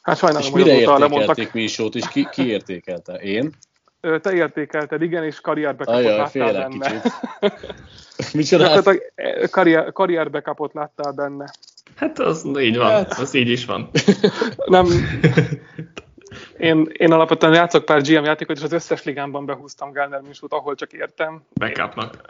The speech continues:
Speaker 1: Hát backupnak, de hát azóta most már volt, ahol kezdőjátékosom volt. Kevés játékos kedvelek annyira, mint a,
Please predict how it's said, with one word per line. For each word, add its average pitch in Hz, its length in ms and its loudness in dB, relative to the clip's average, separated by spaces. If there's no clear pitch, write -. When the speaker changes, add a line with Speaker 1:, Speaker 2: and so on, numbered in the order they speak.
Speaker 1:
Hát 180 240 0
backupnak, 151 420 6
de 151 120 6
hát 156 160 4
azóta 160 380 4
most 156 160 2
már 151 100 4
volt, 139 180 6
ahol 139 140 4
kezdőjátékosom 139 840 -2
volt. 151 280 -10
Kevés 147 300 2
játékos 143 320 -6
kedvelek 135 340 -6
annyira, 135 280 -6
mint 131 240 -14
a, 131 300 -10